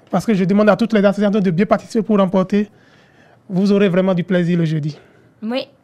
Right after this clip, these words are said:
Speaker 2: Euh, on s'attend à ce que, justement, ce soit la semaine à ne pas manquer et toutes les informations sont aussi accessibles via notre page Majucac,
Speaker 1: Oui.
Speaker 2: Facebook ou même sur le site web, donc à ne pas manquer.
Speaker 1: Sans oublier Instagram.
Speaker 2: Oui, oui, on est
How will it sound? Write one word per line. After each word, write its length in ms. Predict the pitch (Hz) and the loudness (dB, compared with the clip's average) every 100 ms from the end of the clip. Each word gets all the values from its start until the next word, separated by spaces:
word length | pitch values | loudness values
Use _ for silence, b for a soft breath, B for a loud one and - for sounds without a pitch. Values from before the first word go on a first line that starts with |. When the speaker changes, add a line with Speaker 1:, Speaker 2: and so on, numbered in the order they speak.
| _ 220 | _ -6
Speaker 2:
Euh, 200 | 214 208 | -4 -4
on 20 | |
s'attend 340 | 202 220 269 277 | -4 -4 -2 -2
à 140 | 240 | -2
ce 80 | - | -4
que, 160 | 247 | -4
justement, 400 | 220 247 226 240 | -4 -4 -4 -2
ce 80 | 262 | -4
soit 140 | 214 214 | -4 -4
la 160 | 220 | -4
semaine 440 | 214 262 269 277 240 | -4 -4 -4 -4 -4
à 200 | 202 220 | -4 -6
ne 100 | 220 | -4
pas 160 | 269 | -2
manquer 500 | 277 233 226 311 294 | -2 -2 -4 -4 -4
et 60 | 233 | -6
toutes 200 | 311 302 | -6 -6
les 120 | 240 | -4
informations 480 | 240 226 214 208 285 | -4 -4 -4 -6 -10
sont 140 | 247 | -10
aussi 180 | 226 285 | -8 -6
accessibles 500 | 247 - 220 311 269 | -4 -6 -6 -4 -4
via 160 | 220 233 | -6 -8
notre 200 | 214 - | -8 -6
page 280 | 262 240 - B B | -6 -6 -12 B B
Majucac, 800 | 233 262 233 240 262 - - - B B 214 | 2 2 0 -2 -4 -4 -12 -16 B B -2
Speaker 1:
Oui. 80 | 196 240 | 0 0
Speaker 2:
Facebook 400 | 185 226 320 320 240 | -2 0 0 -2 -2
ou 60 | |
même 200 | 240 269 | 0 0
sur 100 | 254 | 0
le 60 | 240 | -4
site 240 | 233 240 | -4 -6
web, 260 | 226 294 285 | -2 -2 -2
donc 220 | 233 220 - - | -4 -6 -10 -6
à 100 | 214 | -4
ne 120 | 214 | -4
pas 140 | 285 | -6
manquer. 340 | 294 226 208 185 | -8 -8 -12 -16
Speaker 1:
Sans 220 | - 196 | -6 -4
oublier 220 | 190 202 220 | 0 0 0
Instagram. 400 | - 180 147 143 - - | 0 -2 -2 -6 -10 -4
Speaker 2:
Oui, 60 | 269 605 719 494 214 | 6 8 8 6 2
oui, 240 | 320 359 - | 2 2 2
on 80 | 269 | 0
est 60 | 262 | 2